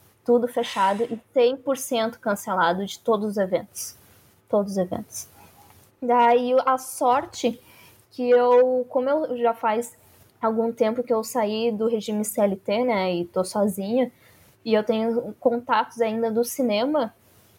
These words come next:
eu comecei a voltar pro cinema e fazer publicidade, né, institucionais, ah,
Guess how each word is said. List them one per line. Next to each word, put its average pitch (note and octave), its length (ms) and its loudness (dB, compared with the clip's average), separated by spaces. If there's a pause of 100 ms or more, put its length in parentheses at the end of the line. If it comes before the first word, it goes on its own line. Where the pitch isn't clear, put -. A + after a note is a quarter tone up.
(200)
eu A#3+ 120 2
comecei A#3 380 -4
a A#3 60 2
voltar A#3+ 500 0
pro C4 100 -2
cinema A#3 540 0
e A#3 60 0
fazer A#3 600 -2
publicidade, B3 760 0
né, G3+ 220 0
institucionais, G#3+ 1300 -4 (580)
ah, G3+ 460 2